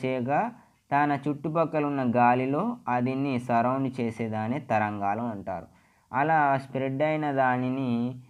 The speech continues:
మనం ధ్వని వినికిడి, ధ్వని శబ్దం, ధ్వని కాలుష్యం అని అంటుంటారు. ఈ సౌండ్ గురించి స్టడీ చేసే వాళ్ళని సౌండ్ ఇంజనీర్ కానీ, కొంతమంది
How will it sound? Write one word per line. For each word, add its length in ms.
మనం 680
ధ్వని 560
వినికిడి, 840
ధ్వని 360
శబ్దం, 680
ధ్వని 300
కాలుష్యం 720
అని 120
అంటుంటారు. 800
ఈ 180
సౌండ్ 460
గురించి 460
స్టడీ 320
చేసే 440
వాళ్ళని 520
సౌండ్ 480
ఇంజనీర్ 520
కానీ, 480
కొంతమంది 1040